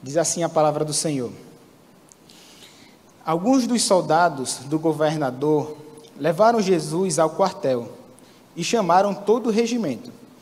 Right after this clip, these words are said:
Tiraram as roupas de Jesus e puseram nele um manto vermelho. Teceram uma coroa de espinhos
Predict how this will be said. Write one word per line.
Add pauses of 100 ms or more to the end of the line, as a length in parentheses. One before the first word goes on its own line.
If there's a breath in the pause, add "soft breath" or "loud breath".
(360 loud breath)
Tiraram
as
roupas
de
Jesus
e
puseram
nele
um
manto
vermelho. (640 loud breath)
Teceram
uma
coroa
de
espinhos